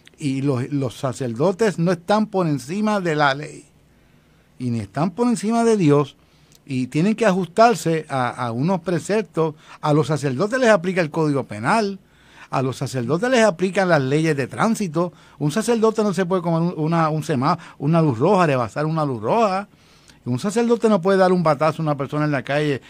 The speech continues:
y decir que es la separación de iglesia y Estado. Y me parece que esa destitución, eh,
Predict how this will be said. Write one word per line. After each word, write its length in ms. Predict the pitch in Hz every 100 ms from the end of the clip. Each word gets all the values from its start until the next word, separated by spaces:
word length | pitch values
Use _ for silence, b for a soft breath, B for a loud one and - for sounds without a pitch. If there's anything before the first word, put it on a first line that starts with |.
| B
y 100 | 139
decir 280 | 139 117 147
que 80 | 151
es 40 |
la 180 | 143 131
separación 500 | 160 127 135 117 151
de 60 | 135
iglesia 280 | 127 110
y 40 | 104
Estado. 600 | - - 175 226 160 120 b b b b b
Y 120 | - 127
me 120 | 113
parece 380 | 107 131 156 226
que 80 | 180
esa 200 | - 196
destitución, 760 | 190 202 180 180 220 254 254 - b b b b -
eh, 500 | 135 131 123 120 117